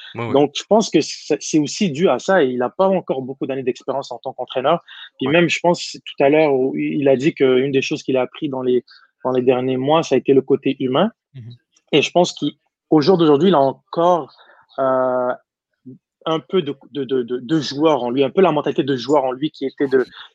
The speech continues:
Speaker 2: qui, qui est d'être un peu, euh, euh, confiant, un peu arrogant, un peu, euh, jouer avec les mots, un peu être, se voir un peu plus haut.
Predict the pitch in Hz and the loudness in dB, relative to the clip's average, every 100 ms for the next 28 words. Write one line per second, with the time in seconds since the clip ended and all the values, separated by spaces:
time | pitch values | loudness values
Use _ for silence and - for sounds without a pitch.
0 | _ 147 - 180 156 139 - 143 139 175 | _ -10 0 2 4 2 0 -4 2 4
1 | 147 120 _ _ _ - 117 - 160 135 | 4 0 _ _ _ -10 -8 -6 -6 -6
2 | - 202 214 170 135 139 135 147 170 190 | -4 -2 0 0 0 0 2 2 2 2
3 | 175 127 151 156 143 131 123 117 143 175 | 0 -2 0 2 4 2 0 -2 0 2
4 | 139 139 147 143 165 202 208 180 127 156 | 0 -2 -4 -4 -2 0 0 0 -4 -4
5 | 156 - _ _ _ 156 - - - 143 | -6 -6 _ _ _ -2 -2 -8 -6 -4
6 | 127 151 143 156 139 156 175 208 | 0 0 0 -4 -10 -4 -2 -2